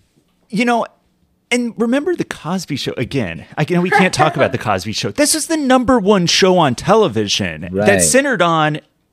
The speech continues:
Speaker 1: a black doctor married to a black lawyer and their children.
Speaker 2: Mm-hmm. Yeah.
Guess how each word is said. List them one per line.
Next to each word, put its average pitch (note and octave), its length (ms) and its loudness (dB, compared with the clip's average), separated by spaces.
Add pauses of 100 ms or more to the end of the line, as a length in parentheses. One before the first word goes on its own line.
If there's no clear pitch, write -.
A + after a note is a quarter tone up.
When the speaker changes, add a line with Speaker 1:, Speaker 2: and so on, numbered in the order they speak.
(120)
Speaker 1:
a E3 60 2
black A3+ 360 0
doctor F3+ 420 0
married D#3 380 0
to D3 140 -4
a B2 60 -2
black C#3 460 -2 (240)
lawyer G#2+ 720 0 (260)
and F3 200 0
their A3+ 160 4
children. A3+ 680 0 (160)
Speaker 2:
Mm-hmm. G#2+ 400 -2 (1400)
Yeah. B2+ 320 0